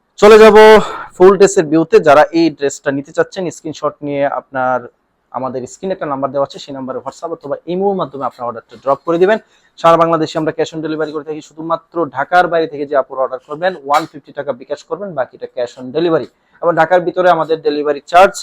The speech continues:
আগে পে করতে হয় না, আপনার ড্রেসের সাথে ডেলিভারি চার্জ পে করে দিবেন। মাত্র পাঁচ হাজার পাঁচশো টাকার বিনিময়ে আমরা নুটসের এই ক্যাটালগের ড্রেসগুলো আপনাদেরকে দিতে পারছি, নুটসের বারিয়া। So,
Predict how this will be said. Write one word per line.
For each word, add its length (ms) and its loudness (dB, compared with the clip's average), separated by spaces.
আগে 300 0
পে 180 -4
করতে 320 -8
হয় 300 0
না, 60 4
আপনার 280 -4
ড্রেসের 340 -2
সাথে 180 -6
ডেলিভারি 260 -2
চার্জ 200 -6
পে 120 -2
করে 220 -6
দিবেন। 240 0
মাত্র 440 0
পাঁচ 300 -2
হাজার 200 0
পাঁচশো 320 -10
টাকার 260 -2
বিনিময়ে 460 -4
আমরা 240 -4
নুটসের 580 -2
এই 300 2
ক্যাটালগের 540 -2
ড্রেসগুলো 380 -6
আপনাদেরকে 440 -12
দিতে 240 -6
পারছি, 320 -4
নুটসের 560 -4
বারিয়া। 560 0
So, 60 -2